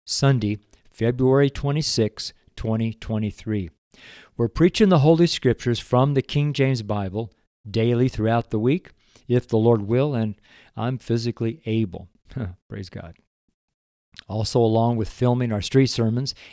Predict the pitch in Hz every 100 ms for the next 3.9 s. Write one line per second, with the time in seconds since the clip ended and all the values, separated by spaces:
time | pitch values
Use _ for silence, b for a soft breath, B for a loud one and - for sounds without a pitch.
0 | B 139 127 - 110 117 135 - 107 98
1 | 123 139 110 - 113 113 135 B B B
2 | B 113 - 127 131 117 110 104 110 120
3 | 120 110 - 117 123 - 127 131 127